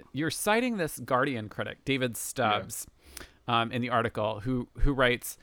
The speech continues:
Speaker 1: "The detectives may trudge somberly from one improbable homicide scene to another, week in, week out,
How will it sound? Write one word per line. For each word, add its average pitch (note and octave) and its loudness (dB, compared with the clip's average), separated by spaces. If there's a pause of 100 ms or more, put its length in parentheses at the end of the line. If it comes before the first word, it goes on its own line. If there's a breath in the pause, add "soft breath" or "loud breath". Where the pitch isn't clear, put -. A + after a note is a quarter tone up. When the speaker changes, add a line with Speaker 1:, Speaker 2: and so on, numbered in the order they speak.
(160 soft breath)
Speaker 1:
"The C#3+ 0
detectives D3 -2
may A2+ -4
trudge A2 -2
somberly A2 -2
from A#2 -4
one C3 0
improbable C3 0
homicide B2+ 0
scene A#2 -6
to - -8
another, G2 -2 (380 soft breath)
week D3+ -2
in, A#2+ 0 (140)
week A#2 -6
out, G#2 0